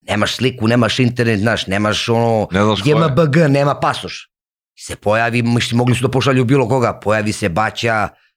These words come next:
Speaker 1: skine košulju, na grudima grb, to je taj, „Izvolite kralju, sedi,
Speaker 2: Sedite, šta,
Speaker 1: sedi”,
Speaker 2: šta
Speaker 1: to je,
Speaker 2: da
Speaker 1: to je
Speaker 2: jedete?
Speaker 1: sve, šta ćeš da popiješ, Burazer?
Speaker 2: Da, šta ćeš, to je to. A, da, e, naj-, e, pitanje na koje nismo odgovorili.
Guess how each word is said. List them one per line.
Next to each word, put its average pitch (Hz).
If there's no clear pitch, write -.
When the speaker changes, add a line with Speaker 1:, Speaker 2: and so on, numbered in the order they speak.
Speaker 1:
skine 113
košulju, 123
na 113
grudima 107
grb, 117
to 107
je 98
taj, 110
„Izvolite 98
kralju, 101
sedi, 110
Speaker 2:
Sedite, 98
šta, 120
Speaker 1:
sedi”, 110
Speaker 2:
šta 120
Speaker 1:
to 143
je, -
Speaker 2:
da 123
Speaker 1:
to 127
je 127
Speaker 2:
jedete? 117
Speaker 1:
sve, -
šta 156
ćeš 127
da 147
popiješ, 120
Burazer? 101
Speaker 2:
Da, 90
šta 110
ćeš, 92
to 95
je -
to. 85
A, 101
da, 98
e, 98
naj-, 165
e, 104
pitanje 139
na 110
koje 117
nismo 104
odgovorili. 87